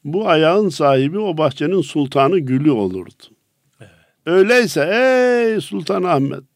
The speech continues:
Speaker 1: tacı tahtı bırak da o ayağa yüzünü sür ki adam olabilesin.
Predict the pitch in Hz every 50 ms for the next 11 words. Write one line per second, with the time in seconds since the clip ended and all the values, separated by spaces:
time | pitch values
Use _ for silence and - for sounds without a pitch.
0 | _ _ - 175 175 180 165 180 196 - - 156 147 120 - - 135 123 120 117
1 | 127 160 175 - - _ 175 170 180 185 196 - _ _ _ _ _ _ _ _
2 | _ _ _ _ _ _ _ _ _ _ - 143 170 170 160 135 127 123 123 131
3 | 127 123 117 113 110 117 131 131 127 131 127 120 113 107 - - 185 180 147 139
4 | - - - 123 107 120 139 143 131 123 131 139 143 127 120 - 104 107 - -
5 | - -